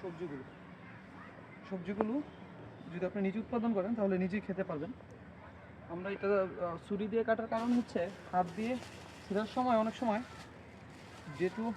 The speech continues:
থেকে যায়, তো এটার জন্য আমরা, আহ, ছুরি ব্যবহার করতেছি। ছোট একটি ছুরি রেখেছি এখানে।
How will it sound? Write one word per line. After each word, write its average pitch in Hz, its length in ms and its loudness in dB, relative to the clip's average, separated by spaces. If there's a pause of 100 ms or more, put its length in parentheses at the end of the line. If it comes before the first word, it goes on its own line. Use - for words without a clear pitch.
(420)
থেকে 214 220 6
যায়, 160 180 0 (180)
তো 175 80 0
এটার 180 220 4
জন্য 190 200 2
আমরা, 185 200 8
আহ, - 840 0
ছুরি 185 360 -4
ব্যবহার 185 300 2
করতেছি। 156 420 -6
ছোট 180 160 -4
একটি 175 280 -4 (680)
ছুরি 185 160 2
রেখেছি 170 420 0 (340)
এখানে। 320 320 -4